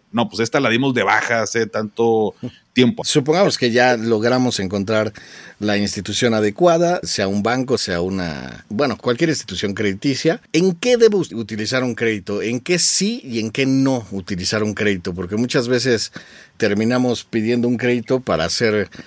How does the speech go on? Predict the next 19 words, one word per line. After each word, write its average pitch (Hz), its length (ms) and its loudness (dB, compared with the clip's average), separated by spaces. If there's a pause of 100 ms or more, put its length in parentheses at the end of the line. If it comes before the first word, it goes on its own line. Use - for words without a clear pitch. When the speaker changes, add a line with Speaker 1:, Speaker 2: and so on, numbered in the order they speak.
(240)
Speaker 2:
una 110 340 2
pachanga 107 560 2
de 98 100 2
fin 117 200 0
de 123 140 6
año, 110 220 2
¿no? 101 260 -2
Y, 71 120 -6
pues, - 440 -12
ni 82 220 -4
al 78 140 -6
caso. 113 320 0
Speaker 1:
<laughs> - 960 -4
Speaker 2:
Entonces, 120 560 0
¿en 98 120 0
Speaker 1:
Sí. 147 260 8
Speaker 2:
qué 139 120 4
sí 143 140 2
de-, 135 200 6